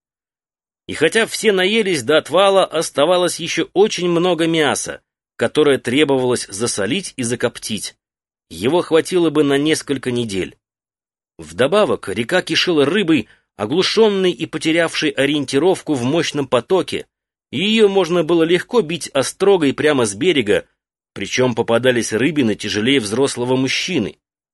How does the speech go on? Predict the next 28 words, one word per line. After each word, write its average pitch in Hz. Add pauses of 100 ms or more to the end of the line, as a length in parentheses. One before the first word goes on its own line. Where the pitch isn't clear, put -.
(420)
Еще 92
оставалось 151
несколько 143
тонн 160
дурры, 120 (340)
взятой 123
в -
хранилищах 127
Джарри, 160 (420)
поэтому 170
Таита 165
разрешил 151
сварить 127
пиво. 95 (560)
К -
тому 104
времени, 110
когда 92
вода 139
в 110
реке 113
спала, 175 (340)
достаточно, 123
чтобы 110
вновь 117
пуститься 107
в -
плавание, 175